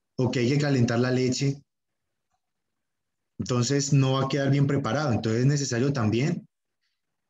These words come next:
eh, realizar, eh, la explicación del procedimiento. Entonces, al igual que con una receta para arroz, así mismo son las reacciones químicas. Necesita esas tres cosas.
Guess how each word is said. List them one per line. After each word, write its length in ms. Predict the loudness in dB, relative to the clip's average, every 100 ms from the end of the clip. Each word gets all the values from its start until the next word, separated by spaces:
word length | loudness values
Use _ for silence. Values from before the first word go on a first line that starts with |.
| _
eh, 280 | -2 0 2
realizar, 680 | 2 2 0 0 -2 -2 -2 -2
eh, 320 | -2 0 2
la 100 | 2
explicación 500 | 0 -2 -2 -2 0 2
del 140 | 2
procedimiento. 720 | 0 0 0 2 2 0 -4 -16 _ _ _ _ _ _ _ _ _ _ _ _ _ _ -6
Entonces, 260 | -4 -2
al 100 | -2
igual 220 | 0 2 2
que 80 |
con 140 | 2 0
una 160 | 0
receta 420 | 0 -2 -2 -2 -2
para 160 | 0
arroz, 340 | 0 -2 -2 -4
así 200 | 0 2
mismo 260 | 4 4
son 160 | 2 0
las 140 | 0
reacciones 520 | 0 -2 -2 0 0
químicas. 540 | 0 0 -2 -4 -18 -20 _ _ _ _ _ _ _ -20 -20 _
Necesita 760 | 0 0 -2 0 -2 -2 -6 -2
esas 340 | -2 0 -2
tres 260 | 0 0 -2
cosas. 580 | -2 -2 -2 -8 -10